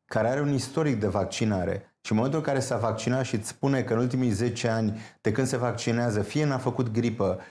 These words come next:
fie au fost forme ușoare, cred că spune extrem de mult.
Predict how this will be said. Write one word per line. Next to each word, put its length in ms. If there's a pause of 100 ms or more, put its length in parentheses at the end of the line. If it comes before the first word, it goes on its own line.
(160)
fie 140
au 60
fost 220
forme 320
ușoare, 840 (260)
cred 160
că 80
spune 240
extrem 340
de 80
mult. 400